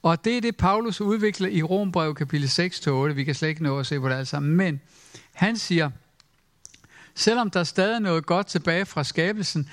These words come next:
så er vi dybest set alle sammen, fordi Adam og, og vi andre er faldet, så er vi det gamle menneske, som siger,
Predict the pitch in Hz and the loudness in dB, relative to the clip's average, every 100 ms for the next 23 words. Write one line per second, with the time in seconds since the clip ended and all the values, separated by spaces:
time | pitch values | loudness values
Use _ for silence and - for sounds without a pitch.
0 | - - - 190 185 202 170 202 - 214 | -14 -2 2 2 2 0 0 0 2 2
1 | 233 208 - 202 180 160 175 185 175 180 | 2 0 0 0 2 0 0 0 0 -2
2 | 175 156 156 147 151 165 147 147 - 156 | -2 -2 0 0 0 0 -2 -4 -2 -2
3 | - 151 151 147 151 147 131 151 147 190 | 0 0 0 0 -2 -4 -2 -2 0 -2
4 | - - - - 170 151 175 175 143 151 | -6 -14 -6 2 2 2 0 0 0 2
5 | 151 185 180 147 147 196 214 - 160 - | 2 2 0 2 2 0 -2 -2 -2 -4
6 | - - - 160 127 165 165 | -16 -10 0 0 2 2 2